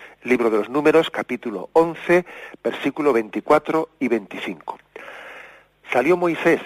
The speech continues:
y transmitió al pueblo las palabras de Yahvé. Luego reunió a setenta ancianos del pueblo y los puso alrededor de la tienda.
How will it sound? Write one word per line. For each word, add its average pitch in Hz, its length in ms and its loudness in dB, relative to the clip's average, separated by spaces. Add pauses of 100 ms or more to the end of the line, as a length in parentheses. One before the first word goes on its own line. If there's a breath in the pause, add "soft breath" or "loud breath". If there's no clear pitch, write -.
(960)
y 151 100 0
transmitió 123 560 2
al 165 120 4
pueblo 156 340 2
las 131 160 2
palabras 120 420 2
de 107 140 -4
Yahvé. 98 260 -6 (1080 loud breath)
Luego 165 420 6
reunió 135 500 2
a 139 80 4
setenta 156 580 -2
ancianos 131 480 0
del 110 160 -4
pueblo 104 460 0 (340 loud breath)
y 127 80 0
los 117 200 0
puso 180 300 0
alrededor 127 520 4
de 127 80 4
la 117 100 6
tienda. 98 580 -2